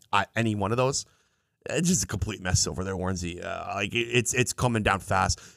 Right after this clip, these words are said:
You know what's funny? When I was looking up New England Patriots stats, what really stuck out to me, they're twenty-ninth in special teams D V O A.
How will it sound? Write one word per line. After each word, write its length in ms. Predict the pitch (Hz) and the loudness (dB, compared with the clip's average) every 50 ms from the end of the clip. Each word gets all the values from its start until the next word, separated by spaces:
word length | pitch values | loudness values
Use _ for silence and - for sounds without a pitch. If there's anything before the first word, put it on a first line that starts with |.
| _ - | _ 0
You 60 | 175 | 2
know 60 | 214 | 2
what's 140 | 202 147 - | 2 2 2
funny? 240 | - 147 139 139 127 | 4 4 4 4 4
When 160 | 113 107 110 | 4 4 4
I 60 | 113 | 4
was 160 | 110 113 110 139 | 2 2 2 0
looking 180 | 147 - 160 | 0 0 0
up 80 | 131 110 | 0 2
New 120 | 110 110 | 2 2
England 180 | 113 107 107 92 | 2 2 2 2
Patriots 320 | 113 107 101 - 98 - - | 2 2 0 0 -2 -2 0
stats, 220 | - 95 95 - | 0 0 -2 -2
what 80 | 98 87 | -4 -6
really 140 | 104 107 | -4 -2
stuck 240 | - - 113 95 90 | 0 0 0 0 0
out 120 | 90 90 - | -2 -4 -4
to 80 | - - | -6 -6
me, 140 | 120 147 151 _ _ _ _ _ _ _ _ _ _ | -8 -8 -8 _ _ _ _ _ _ _ _ _ _
they're 120 | 139 165 185 | 0 0 2
twenty-ninth 760 | - - - - 120 131 127 117 101 95 104 139 151 - | 2 0 0 2 2 2 2 2 2 2 2 0 -2 -4
in 80 | - - | -4 -2
special 500 | - - - - - - 110 - - 160 | 0 0 0 2 2 0 0 2 0 -2
teams 360 | - - - 180 190 190 165 151 | -4 -4 -2 -2 -2 -2 -2 -4
D 160 | 165 170 180 | -2 -2 0
V 180 | 175 185 185 | 2 2 2
O 140 | 190 185 185 202 | 2 2 2 2
A. 120 | 214 | 0